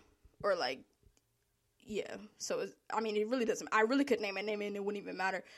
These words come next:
But I'm not going to because no free clout, like I said before. Um, <clears throat> I have to go through some shit. Um, and I'm gonna explain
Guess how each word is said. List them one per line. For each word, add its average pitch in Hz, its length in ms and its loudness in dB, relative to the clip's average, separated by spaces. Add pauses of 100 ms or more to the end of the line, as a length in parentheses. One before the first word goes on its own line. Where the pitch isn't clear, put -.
(280)
But 294 80 -4
I'm 330 60 0
not 269 140 0
going 254 180 0
to 233 100 -4
because 196 500 -8
no 226 140 -2
free 233 140 -4
clout, 226 300 -4 (240)
like 208 120 -6
I - 20 -8
said 208 120 -12
before. 214 220 -6 (480)
Um, 226 380 8 (120)
<clears throat> - 120 -10
I 262 340 8 (760)
have 311 100 4
to 427 80 4
go 440 120 8
through 427 120 2
some 403 160 2
shit. - 400 2 (640)
Um, 226 320 0
and 233 100 4
I'm 339 60 4
gonna 508 140 0
explain - 420 -2